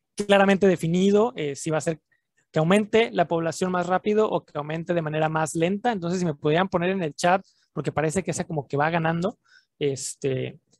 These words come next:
si quieren que sea reducción, eh, de la, del aumento poblacional o un incremento que se acelere todavía más el crecimiento poblacional. ¿Qué les gustaría que probáramos?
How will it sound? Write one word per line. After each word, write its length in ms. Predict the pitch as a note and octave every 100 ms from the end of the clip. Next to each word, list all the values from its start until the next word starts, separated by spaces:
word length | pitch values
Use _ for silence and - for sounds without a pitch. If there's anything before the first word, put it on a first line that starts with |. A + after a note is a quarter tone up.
| _
si 140 | -
quieren 380 | D#3+ F3 E3+ E3+
que 100 | D#3+
sea 360 | D3 E3+ D#3 D#3
reducción, 760 | D#3 D3 C#3 - F#3+ A#3+ F#4+ G4+ _ _ _ _
eh, 580 | - D3 C#3+ C3+ C3+ C3+ _ _
de 140 | - D3+
la, 500 | D3 C#3 C#3 C3+ C3+
del 140 | E3 E3
aumento 280 | D#3+ E3
poblacional 720 | E3+ D#3 C#3+ - D3 E3 A3+ -
o 100 | F3+
un 140 | F#3
incremento 760 | G3+ G3+ F3 D#3+ F3 F3 C#3 B2+ -
que 80 |
se 100 | C#3+
acelere 440 | C#3 - D3 F3 F3+
todavía 340 | E3+ E3 D#3
más 160 | D3+ C3+
el 80 | C#3+
crecimiento 380 | C3+ C#3+ C#3
poblacional. 400 | C#3+ C3+ C3+ C#3+
¿Qué 100 | -
les 120 | F3 F3
gustaría 280 | D#3+ D3
que 100 | C#3+
probáramos? 600 | D#3 C#3+ D3+ C#3 C3+ -